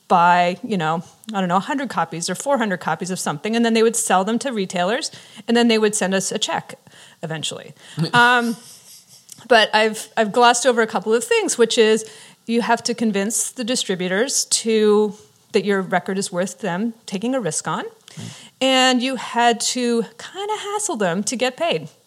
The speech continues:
Speaker 1: usually. Some
Speaker 2: Mm.
Speaker 1: distributors were better than others.
Speaker 2: Mm.
Speaker 1: But, um, you always had to do follow-up calls, and you had to tell them about your next release and get them excited so they would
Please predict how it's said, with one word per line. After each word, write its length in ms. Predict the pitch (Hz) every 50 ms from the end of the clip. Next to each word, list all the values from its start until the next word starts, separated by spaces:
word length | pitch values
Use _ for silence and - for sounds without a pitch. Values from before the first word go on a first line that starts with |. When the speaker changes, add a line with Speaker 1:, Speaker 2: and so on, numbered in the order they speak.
| _ _ -
Speaker 1:
usually. 440 | 262 294 269 240 180 156 113 - -
Some 300 | - - - 359 381 381
Speaker 2:
Mm. 80 | 381 -
Speaker 1:
distributors 480 | - 277 - - 294 269 302 302 311 -
were 60 | 311
better 260 | 269 240 240 254 277 294
than 100 | 320 330
others. 340 | 262 170 165 196 247 294 -
Speaker 2:
Mm. 140 | 127 123 113 98 - - - - - - - _ -
Speaker 1:
But, 360 | 262 262 254 262 262 254 -
um, 360 | 254 254 254 254 254 254 247
you 140 | 240 214 196
always 220 | 165 160 175 190 -
had 120 | 226 220 220
to 40 | 226
do 120 | 208 247
follow-up 480 | - - - 190 190 196 214 220 220 220
calls, 580 | - - - 233 226 226 226 247 269 277 -
and 100 | 240 208
you 60 | 208
had 120 | 190 226 -
to 40 | 214
tell 220 | 208 - - 208
them 80 | 202 208
about 220 | 208 196 196 - 208
your 80 | 240
next 480 | 226 220 214 202 196 180 185 - - -
release 500 | 208 190 180 170 165 208 277 294 - -
and 240 | 247 214 202 202 196 - - - _
get 120 | - 190 196
them 120 | 202 202
excited 580 | 208 214 - - - 196 185 190 202 220 214 214
so 140 | - 226
they 140 | 202 196 190
would 220 | 180 185 180 175